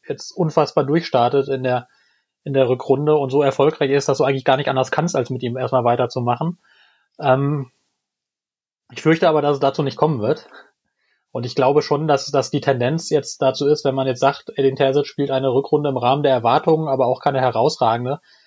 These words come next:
dass man sich eher nochmal, nochmal auf einen, auf einen anderen Trainer versucht zu fokussieren. Und ich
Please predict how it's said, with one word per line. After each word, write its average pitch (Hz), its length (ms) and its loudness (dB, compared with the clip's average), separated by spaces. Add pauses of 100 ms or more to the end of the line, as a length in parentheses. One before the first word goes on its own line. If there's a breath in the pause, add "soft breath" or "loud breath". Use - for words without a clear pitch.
(160 soft breath)
dass - 160 -14
man 135 160 0
sich 131 180 -2
eher 139 180 4
nochmal, 139 540 0 (560)
nochmal 135 320 2
auf 135 240 0
einen, 131 160 -10
auf 131 220 -8
einen 143 100 -10
anderen 139 280 0
Trainer 139 380 2
versucht 135 320 0
zu 139 80 2
fokussieren. 151 720 0
Und 139 400 -8
ich - 200 -20